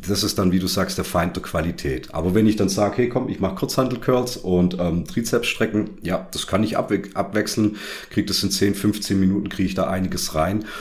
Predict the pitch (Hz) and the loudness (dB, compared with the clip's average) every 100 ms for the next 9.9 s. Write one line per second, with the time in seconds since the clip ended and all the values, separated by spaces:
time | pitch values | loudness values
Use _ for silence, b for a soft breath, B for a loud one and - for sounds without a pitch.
0 | B - 80 85 87 98 110 - 90 - | B -4 -2 2 4 4 2 0 -4 -4
1 | 98 95 90 92 - 87 95 107 101 104 | -4 -2 -2 0 0 0 2 4 4 4
2 | 101 98 - 95 92 - 87 87 90 87 | 2 0 0 2 2 0 0 0 0 -2
3 | - 90 85 80 80 82 - - - 76 | -2 0 0 -2 -2 -2 -4 -4 -2 0
4 | 78 73 - 87 95 85 85 90 - 95 | 0 -2 -4 -2 0 0 0 0 -2 0
5 | 90 87 80 82 82 87 80 - B B | 2 2 -2 -2 -4 -4 -4 -6 B B
6 | B B 76 82 73 - - 95 - 78 | B B -4 -2 -2 -4 0 0 2 -2
7 | - 78 76 69 78 82 78 - 87 104 | -2 -4 -4 -4 -4 -6 -8 -8 -2 0
8 | 113 117 - 131 - 113 113 98 95 - | 0 0 0 2 2 0 2 0 0 -2
9 | - - 73 80 - - 76 - | -4 -4 -4 -2 -4 -2 -2 -4